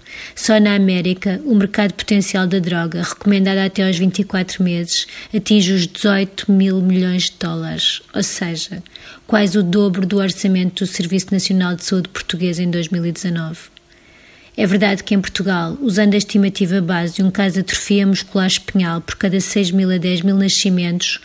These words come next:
o número de bebés em cada ano necessitados do medicamento será de oito a catorze, e que neste momento o país já compra um medicamento também caríssimo para combater a mesma doença, o Spinraza,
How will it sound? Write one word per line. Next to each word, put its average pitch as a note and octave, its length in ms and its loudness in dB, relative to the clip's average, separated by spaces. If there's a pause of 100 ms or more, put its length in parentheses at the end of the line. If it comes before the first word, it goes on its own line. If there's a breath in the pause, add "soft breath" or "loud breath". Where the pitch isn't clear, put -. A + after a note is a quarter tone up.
(460 loud breath)
o A3+ 60 6
número A3 300 8
de F#3 80 0
bebés F#3+ 420 2
em F#3+ 100 2
cada F#3+ 280 0
ano F#3 220 0
necessitados F3+ 600 0
do F#3+ 80 2
medicamento F#3 640 0
será F#3 260 -2
de E3+ 200 0
oito F#3 220 -2
a - 20 -4
catorze, - 720 -6 (520 loud breath)
e G#3+ 60 0
que G3 140 2
neste G#3+ 340 4
momento F#3 400 2
o F3+ 60 -4
país F#3 280 0
já F#3 160 0
compra F#3 380 0
um F#3 40 2
medicamento F3+ 720 0
também G3+ 400 4
caríssimo F3 760 0
para - 160 -4
combater F#3 520 0
a F3+ 60 2
mesma F#3 340 2
doença, F3 640 -4
o A3+ 80 -4
Spinraza, E3+ 760 -2